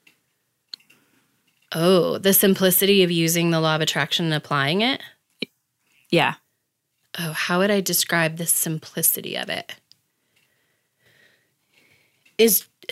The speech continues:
Speaker 1: um, hmm. I'm seeing the interaction with my client, and the, the answer for them is,
Speaker 2: Mm-hmm.
Speaker 1: like, to go back to the work, right? Which is,
Speaker 2: Mm-hmm.
Speaker 1: which is the same for our listeners. It's to go back to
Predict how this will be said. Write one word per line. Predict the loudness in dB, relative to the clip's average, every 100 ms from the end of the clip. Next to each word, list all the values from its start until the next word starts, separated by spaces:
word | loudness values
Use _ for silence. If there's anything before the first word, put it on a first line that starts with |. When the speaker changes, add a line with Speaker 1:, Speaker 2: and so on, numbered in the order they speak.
| 0 2
Speaker 1:
um, | 2 2 2 4 2 -2 -16 -20 _ _ _ -10
hmm. | -4 -4 -6 -10 _ _ _ _ _ _ _ -10 -2
I'm | 2 2
seeing | 4 4
the | 4
interaction | 4 2 0 -2
with | -2
my | -4
client, | -4 -2 -2 -4 -6
and | -4
the, | -4 -4 -2
the | 0
answer | 2 2 2 2
for |
them | 2 4 6
is, | 6
Speaker 2:
Mm-hmm. | 4
Speaker 1:
like, | 2 0
to | -4 -2
go | -2
back | 0 -2 -4
to | -6
the | -4
work, | -6 -8 -12 -20 _ _ _ _ _ _ _
right? | 0 2 2
Which | 2 6
is, | 6 6
Speaker 2:
Mm-hmm. | 6
Speaker 1:
which | 4
is | 4
the | 2 2
same | 4 4 4
for | 4
our | 2
listeners. | 2 0 -2 -4 -4
It's | -4 0
to | -2
go | 0 2 2
back | 2 0 0
to | -4 0 0